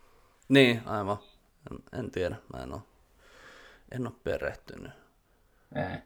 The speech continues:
Speaker 1: Mutta, tota, mutta mites toi, tota, siis tuli nyt vaan yhtäkkiä mieleen, koska toi, toi, oliko se nyt niinku Edward Snowdenista, niin oliko siitä nyt, kato, juttu, että,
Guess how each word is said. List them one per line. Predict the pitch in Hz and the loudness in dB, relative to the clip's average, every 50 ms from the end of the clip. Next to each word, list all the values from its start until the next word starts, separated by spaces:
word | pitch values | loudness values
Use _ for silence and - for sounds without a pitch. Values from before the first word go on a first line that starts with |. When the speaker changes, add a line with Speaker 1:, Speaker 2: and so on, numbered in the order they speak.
| - _ - | -16 _ -20
Speaker 1:
Mutta, | - - - _ - - - - - - - - | -20 -20 -20 _ -14 -14 -12 -14 -16 -20 -14 -10
tota, | - 67 - - - - - - _ _ _ - - - - - - - - | -8 -8 -8 -8 -12 -18 -20 -20 _ _ _ -20 -20 -20 -20 -20 -20 -14 -12
mutta | 131 139 170 | -6 -2 0
mites | 202 240 - 311 285 269 | 2 4 6 6 4 6
toi, | - 254 220 208 | 6 6 6 6
tota, | - 175 - - 185 170 147 123 - | 6 4 6 8 10 10 10 10 6
siis | - 147 156 147 - | 0 -2 -2 -2 -2
tuli | - - 165 156 156 151 135 - | 0 4 6 8 8 6 6 4
nyt | 139 143 139 139 - | 0 -2 -2 2 6
vaan | 131 135 131 127 127 | 10 10 12 12 10
yhtäkkiä | 131 131 123 - - - 120 117 | 8 4 2 0 2 2 2 2
mieleen, | 117 117 113 110 113 110 | 2 2 2 4 2 2
koska | - - - - 117 | 0 0 0 0 0
toi, | 113 110 113 104 - - - | 2 2 2 0 0 -2 0
toi, | - 120 117 120 117 113 117 113 113 110 107 - - - - - - - - | 4 6 8 10 10 10 8 8 8 6 4 2 0 -4 -8 -10 -10 -12 -12
oliko | - - - - 139 151 143 | -10 -6 0 2 4 4 4
se | - 160 | 2 0
nyt | 156 147 143 - 156 | 0 0 4 6 6
niinku | 143 139 135 139 135 | 8 8 12 12 12
Edward | 147 143 131 117 120 113 107 - | 12 12 12 10 10 10 10 8
Snowdenista, | - - 131 127 120 117 110 107 101 95 87 85 90 - - - 101 | 4 4 6 8 10 10 10 10 8 6 4 2 -2 0 4 4 4
niin | 85 80 78 | 4 4 2
oliko | 87 104 110 - | 2 2 2 4
siitä | - 120 110 - - 92 | 4 4 4 4 4 2
nyt, | 95 90 - - - | 0 -2 -4 -2 -2
kato, | - 95 85 | 0 2 2
juttu, | 92 104 113 107 107 - - - 90 82 71 | 2 4 2 2 2 -2 -4 0 4 4 4
että, | 69 - - - 71 - | 4 2 0 -2 -2 -2